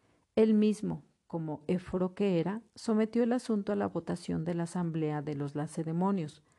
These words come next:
Afirmó luego, dado que toman las decisiones por aclamación y no mediante escrutinio, que no podía distinguir cuál de las dos aclamaciones era la más fuerte. Quería incitarles más a la guerra,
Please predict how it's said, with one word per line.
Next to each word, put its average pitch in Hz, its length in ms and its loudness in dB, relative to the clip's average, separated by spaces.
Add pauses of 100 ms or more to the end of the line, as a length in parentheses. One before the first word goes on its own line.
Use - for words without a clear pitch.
(280)
Afirmó 214 480 2
luego, 196 520 0
dado 156 420 0
que 170 80 -6
toman 147 400 -2
las 147 180 -4
decisiones 151 640 -6
por 156 220 -4
aclamación 180 640 -4
y 180 120 -2
no 151 240 0
mediante 151 520 -2
escrutinio, 151 840 -6 (500)
que 226 100 2
no 233 220 4
podía 240 300 2
distinguir 214 560 -2
cuál 220 260 2
de 220 100 2
las 220 240 -2
dos 185 340 -2
aclamaciones 185 800 -4
era 202 220 -4
la 190 140 -2
más 151 240 -4
fuerte. 190 500 -2 (500)
Quería 208 220 0
incitarles 190 680 -2
más 165 320 -2
a 160 60 -2
la 151 120 -4
guerra, 170 460 0